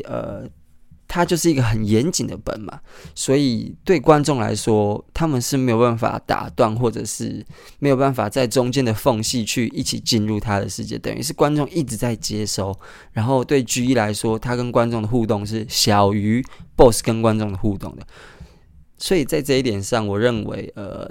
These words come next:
他们两种的风格各有好坏。可是如果今天以比赛来说的话，maybeG一这样子的做法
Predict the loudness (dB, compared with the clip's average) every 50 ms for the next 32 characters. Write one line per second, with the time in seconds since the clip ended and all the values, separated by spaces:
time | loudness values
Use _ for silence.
0 | -14 _ 0 4 4 4 4 4 2 0 0 0 -2 -2 -4 -4 -4 -4 -4 -4
1 | -4 -4 -4 -6 -8 -8 -8 -6 0 2 2 2 2 0 -2 -4 -4 -6 -6 -8
2 | -8 -8 -8 -6 -6 -6 -6 -6 -8 -6 -6 -2 -2 -2 0 0 -2 -2 -2 -4
3 | -4 -6 -8 -10 -8 -8 -8 -8 -6 -2 -2 0 0 0 -2 -4 -6 -6 -6 -4
4 | -4 -4 -6 -6 -4 -4 -4 -4 -6 -10 -18 -20 -20 -18 _ -4 -2 0 0 0
5 | -2 -4 -4 -6 -6 -6 -6 -6 -4 -2 0 0 -2 -4 -4 -4 -4 -4 -4 -6
6 | -6 -4 -2 -2 -2 -4 -6 -10 -12 -12 -14